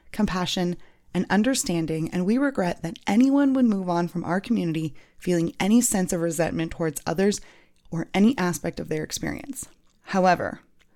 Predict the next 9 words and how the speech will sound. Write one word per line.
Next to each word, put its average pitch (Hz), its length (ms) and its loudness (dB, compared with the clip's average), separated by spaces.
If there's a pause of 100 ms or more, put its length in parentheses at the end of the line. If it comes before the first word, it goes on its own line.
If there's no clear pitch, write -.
(280)
we 185 80 2
do 202 160 2
not 262 200 4
feel 175 260 2
that 185 180 -2
issuing 180 360 0
falsehoods, 190 840 -2 (420)
intentional 190 540 0
misrepresentations, 220 1200 0